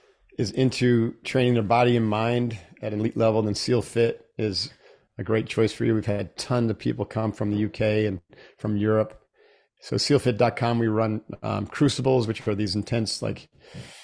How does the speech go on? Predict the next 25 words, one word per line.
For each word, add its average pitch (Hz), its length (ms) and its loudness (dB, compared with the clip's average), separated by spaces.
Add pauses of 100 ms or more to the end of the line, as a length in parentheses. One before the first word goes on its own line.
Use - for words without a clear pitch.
(1120)
hell 139 260 6
week 135 420 4
physical, 123 540 0
mental, 117 320 4
emotional 113 340 2
team 127 280 -2
challenges. 120 580 2
And 113 200 -4
then 113 120 2
we're 113 80 2
running 127 260 2
these 113 260 2
quests - 420 0
next 117 200 -6
year, 107 140 2
which 104 140 -2
are 104 100 0
ninety-day 117 540 2
challenges 107 580 -2
around, 107 380 0 (440)
um, 107 360 -2 (180)
physical 143 440 2
and 127 60 4
mental 127 360 0
training, 123 560 0